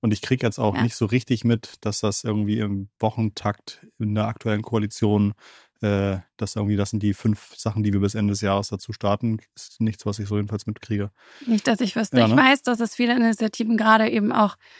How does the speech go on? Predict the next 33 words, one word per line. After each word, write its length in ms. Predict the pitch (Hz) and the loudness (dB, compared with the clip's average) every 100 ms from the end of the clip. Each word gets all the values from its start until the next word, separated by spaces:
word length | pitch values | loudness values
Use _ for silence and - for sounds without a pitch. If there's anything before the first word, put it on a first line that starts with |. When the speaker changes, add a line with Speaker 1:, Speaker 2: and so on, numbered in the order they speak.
| - _ | -20 _
Speaker 2:
so 200 | - 233 | 0 4
auf, 320 | 220 214 - - | 6 6 2 -4
äh, 140 | - | -2
Star-, 380 | 214 - 226 226 - | 2 6 6 6 0
Startup-Verband-Ebene, 1160 | - 226 220 208 196 214 247 - 233 226 233 | 2 4 4 4 4 4 4 2 4 4 4
dass 140 | 214 208 | 2 -4
es 100 | - | -2
da 100 | 208 | -2
viele 300 | - 233 208 | 0 2 2
Diskussionen 480 | 190 - 226 240 226 | 0 -6 0 2 4
gibt 240 | 220 - | 2 0
und 100 | 214 | 0
auch 140 | 214 | 0
viele 200 | 196 208 202 | -2 -4 -2
Forderungen, 400 | 220 208 202 196 | -2 0 2 0
die, 120 | 208 _ | -4 _
glaub 260 | 247 208 196 | -4 -2 -2
ich, 80 | |
sehr 140 | - 208 | -4 -4
sinnvoll 340 | 233 220 226 | -4 -2 -2
sind 300 | 202 214 214 - - - - | 0 0 0 -4 -20 -20 -8
und 160 | - 214 | -2 4
auch 220 | 208 196 - | 4 4 2
aus 220 | 214 - | 0 2
der 320 | 208 202 190 - - | 2 2 2 -2 -8
Tech-Branche 580 | 208 208 - 208 202 214 | -2 -2 0 2 4 2
kommen, 380 | - 202 202 196 | 2 4 4 4
die 80 | 202 | 2
ja 100 | 202 | 2
ganz 220 | 208 202 | 0 -2
genau 240 | 208 196 | 0 0
wissen, 260 | 190 202 190 | 0 -2 0
ne, 220 | 220 254 | 2 0